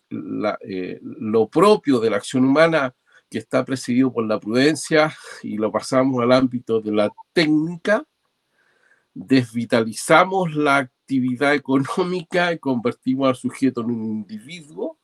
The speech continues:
y lo que es propio de la actividad humana que realizamos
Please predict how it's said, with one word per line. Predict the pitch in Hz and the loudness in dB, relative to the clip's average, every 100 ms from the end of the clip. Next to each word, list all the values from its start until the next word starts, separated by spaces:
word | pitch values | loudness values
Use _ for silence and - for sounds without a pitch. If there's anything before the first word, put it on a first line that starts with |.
| _ _ _ _ - - - - - - - _ | _ _ _ _ -20 -20 -20 -20 -20 -20 -20 _
y | 139 123 | 2 4
lo | 131 127 | 4 2
que | - 156 | 2 2
es | 165 - - _ _ | 0 -6 -14 _ _
propio | - 151 202 190 151 143 | 0 2 2 0 -2 -2
de | 120 135 135 | 0 0 2
la | 123 120 | 4 4
actividad | 120 - - 117 113 135 151 | 4 0 -8 -6 0 2 2
humana | 147 175 202 185 147 | 4 2 2 0 -2
que | 123 117 | -4 -6
realizamos | 110 113 110 - 170 180 143 170 | -4 -4 -4 -2 2 2 2 -2